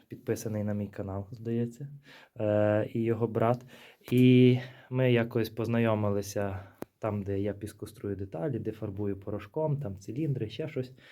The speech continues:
Е, відтоді ми не бачились рік, потім знову зв'язалися.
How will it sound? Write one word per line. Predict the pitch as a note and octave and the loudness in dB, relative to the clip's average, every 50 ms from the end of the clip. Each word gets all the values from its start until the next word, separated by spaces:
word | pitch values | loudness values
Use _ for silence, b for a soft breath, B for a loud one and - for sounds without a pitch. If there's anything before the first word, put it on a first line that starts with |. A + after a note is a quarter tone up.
| B B B B B B B B B B - | B B B B B B B B B B -8
Е, | A2+ A2 A2 G#2+ G#2+ A2 G#2+ G#2+ G#2+ G#2+ G#2+ G#2 G#2 G#2 G#2 - - | -4 -2 0 0 2 2 2 2 0 0 2 0 0 -2 -4 -4 -2
відтоді | A#2 B2+ B2+ - D3+ C3 A#2 A2+ A#2 | -2 0 4 8 8 8 8 6 2
ми | A#2 A#2 A2+ A2+ | 0 2 0 0
не | A2+ A2+ | 0 -2
бачились | G#2+ A#2 A#2+ A2 A#2 - A2+ G#2+ G#2+ G#2 - | 2 4 4 4 2 0 -4 -4 -4 -2 -2
рік, | D#3 F#3 F3+ F3+ | 0 0 0 0
потім | - - A#2+ - - A2 G2 | 0 0 0 0 -2 -4 -2
знову | G2 C#3 E3+ F3+ F3 D#3 D3 C#3 | 2 6 6 8 8 10 8 8
зв'язалися. | B2+ A#2+ A#2+ B2+ C3 A#2+ C3 C3 B2+ B2 A#2+ A#2+ A#2+ A#2+ - B2 A#2 A2 | 8 6 4 4 4 6 6 6 6 6 4 4 0 -2 -4 -4 -4 -4